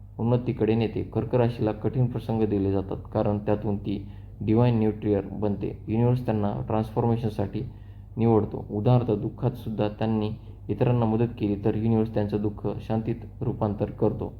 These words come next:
मदर एनर्जी ॲक्टिव्हेशन. युनिव्हर्स त्यांच्यामधील डिवाइन मदर शक्ती जागवतो, जी केवळ स्वतःला नव्हे, तर इतरांना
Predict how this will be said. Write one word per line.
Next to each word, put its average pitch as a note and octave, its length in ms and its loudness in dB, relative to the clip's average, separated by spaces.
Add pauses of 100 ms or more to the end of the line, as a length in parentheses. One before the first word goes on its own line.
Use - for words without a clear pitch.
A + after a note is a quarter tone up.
(800)
मदर A#2 360 6 (140)
एनर्जी G#2+ 480 0 (120)
ॲक्टिव्हेशन. G2+ 540 -2 (1700)
युनिव्हर्स C#3 400 6
त्यांच्यामधील A2+ 640 2 (300)
डिवाइन A2 360 4
मदर G#2 300 4 (220)
शक्ती G2+ 380 -4
जागवतो, G2+ 520 0 (240)
जी A#2 160 2 (280)
केवळ G#2 240 6
स्वतःला G#2+ 400 2
नव्हे, G2 260 2 (100)
तर G2+ 120 2
इतरांना G2+ 540 2